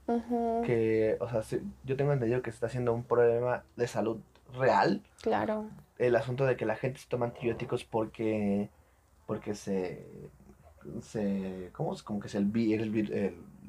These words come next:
Speaker 2: la bacteria o lo que sea, muta,
Speaker 1: Ujú.
Speaker 2: ¿no?
Speaker 1: Ujú, claro. Eso se llama, eh, resistencia bacteriana,
Speaker 2: Ok.
Speaker 1: ¿sale?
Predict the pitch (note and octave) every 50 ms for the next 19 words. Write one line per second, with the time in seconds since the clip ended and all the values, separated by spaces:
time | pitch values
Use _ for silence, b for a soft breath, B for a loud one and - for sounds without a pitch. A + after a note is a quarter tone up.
0 | - C2 D2 C#2 A#1 - - - - - - - D#3 - E2 D#2 D#2+ - - -
1 | - A2 C3+ D#3 - - C3 C3+ D#3+ - - - - A#3 b b b b b b
2 | b - B3+ C4 C4 B3+ C#4 C4 B3+ B3+ B3+ B3 - - B3+ B3 A#3+ A3+ A3 A3+
3 | - B B B B B - C4+ D4+ D4 F4+ D#4+ D#4+ C4 A#3+ A#3 A#3 B3 C4 C#4
4 | D4 D#4+ F4 - - - A#3 A#3 A3+ A3 A3 - - - - _ _ - A3 A3
5 | - G#3+ G#3 - - A3 A3+ A#3+ B3 B3 C#4 C#4 C#4 D4 D#4+ D#4+ B3 A#3 G#3+ G#3
6 | - G3 F#3+ F#3 F#3 F#3 - - - - C3+ - - - - G#3 G3+ G#3+ C4 F4+